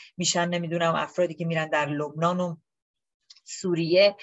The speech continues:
اه، و موش می‌دونن، موشک می‌برن، بمبگذاری می‌کنن و امثال این. بنابراین ما تو خود همین دولت جمهوری اسلامی هم با یک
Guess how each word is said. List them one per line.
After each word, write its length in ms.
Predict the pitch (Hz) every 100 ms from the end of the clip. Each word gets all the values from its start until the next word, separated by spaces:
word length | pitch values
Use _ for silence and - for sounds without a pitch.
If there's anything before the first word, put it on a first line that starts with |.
| - - _
اه، 240 | 175 175 160
و 140 | 170
موش 320 | 165 190 - 202
می‌دونن، 460 | 185 190 185 185 180
موشک 340 | 165 - 185 185
می‌برن، 420 | 180 180 175 170
بمبگذاری 640 | 156 151 165 151 156 160
می‌کنن 380 | 208 247 233 220
و 100 | 196
امثال 460 | 143 139 - 156 143
این. 140 | - _
بنابراین 520 | 220 247 254 262 320 - - - -
ما 140 | 240 294
تو 140 | -
خود 300 | - 208 196
همین 360 | 180 190 190 180
دولت 420 | 180 180 170 180
جمهوری 420 | 170 175 175 175
اسلامی 480 | 170 - 175 180 254
هم 200 | 269 196
با 140 | 160
یک 340 | 151 160 165